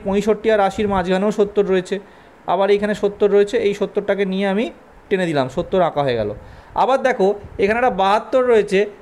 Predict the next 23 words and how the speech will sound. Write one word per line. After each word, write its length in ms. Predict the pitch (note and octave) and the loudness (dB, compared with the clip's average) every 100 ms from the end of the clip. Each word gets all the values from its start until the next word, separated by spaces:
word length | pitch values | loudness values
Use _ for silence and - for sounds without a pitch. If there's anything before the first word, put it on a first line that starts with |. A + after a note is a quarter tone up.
| - | -8
এখানে 220 | F#3+ G#3+ A#3 | -4 -2 -2
পঁয়ষট্টি 500 | A3+ A3+ A#3+ B3 A3+ | -2 0 0 0 0
রয়েছে, 240 | G3 F#3 | 2 2
তাহলে 160 | A3+ A3+ | 2 2
বাহাত্তর 500 | F#3+ G#3 A3+ C4 B3+ | 2 2 2 2 2
আর 80 | |
পঁয়ষট্টির 480 | B3 A#3 A#3 B3 B3+ | 2 0 -2 -2 -2
মাঝখানেও 380 | A#3+ A3 A#3+ B3+ | 0 0 0 0
তো 80 | C4 | 0
সত্তর 320 | B3 A#3 G#3 | -2 0 0
আছে, 180 | E3+ E3 | 0 -2
তেষট্টি 500 | - G#3+ A#3+ B3 B3+ | -2 0 0 -2 -2
আর 100 | B3 | 0
বাহাত্তর 380 | A#3 A#3 A#3 B3 | 2 2 0 0
মাঝখানেও 360 | A3+ A3 A#3+ | 0 0 0
সত্তর 320 | A#3 G3 F3 | 0 -2 0
আছে। 200 | C3+ B2 - - - - | -2 -4 -12 -16 -16 -2
তাহলে 140 | F3+ | 2
এইখানে 500 | G#3 G#3+ C4 B3 B3+ | 2 2 0 0 -2
তেষট্টি, 460 | A#3+ A3 G#3+ A3+ B3 | -2 -2 -2 -2 -2
বাহাত্তর 340 | A3+ A3 A3+ | 0 2 0
মাঝখান 420 | A3+ G#3+ A3 A3+ A3 | 0 0 0 -2 0
দিয়ে 300 | A#3+ B3+ | 0 0